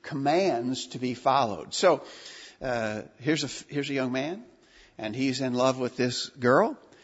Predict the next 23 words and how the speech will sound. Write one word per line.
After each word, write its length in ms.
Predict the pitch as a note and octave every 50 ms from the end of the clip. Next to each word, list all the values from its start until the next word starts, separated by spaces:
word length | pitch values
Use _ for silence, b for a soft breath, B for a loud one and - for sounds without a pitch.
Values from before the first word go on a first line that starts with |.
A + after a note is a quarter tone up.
| b b b b b -
and 260 | B2 B2 A#2+ A#2+ A#2
he's 320 | B2+ B2 D3 D3 C#3+ - - -
sending 560 | - - - G3 G3 F3+ D#3 D3 C#3+ C#3 -
love 280 | - D#3+ E3+ E3+ D3 B2
letters 380 | A#2 A2+ G#2+ G#2+ A2 G#2 - -
to 120 | - A2
her. 180 | A2 A#2+ B2+ D3+
Maybe 280 | G3 A#3+ E4 G4 E4+
she's 260 | - - F4+ E4 -
sending 260 | - A#3 D#4 E4+ D4+ -
love 220 | - G3+ - C4
letters 320 | G3+ G3+ G#3 A#3 C4 G#3+
back 300 | F#3+ - E3 F#3 A3 -
to 80 | - E3
him. 300 | D3+ G3+ A#3+ G3+ - A#2
That's 280 | C3 C#3+ F3 F3 - -
what 200 | F#3 F3 - -
people 320 | F#3 F3+ F3 - D3 D3+
in 120 | C#3+ C3+
love 220 | C#3+ D3+ D3+ D3 C#3+
do 160 | G#3+ C#4 E4+
very 240 | - A#2 A2+ A2+ G#2
often. 420 | F#2+ G2 G2 - - - F3+ A3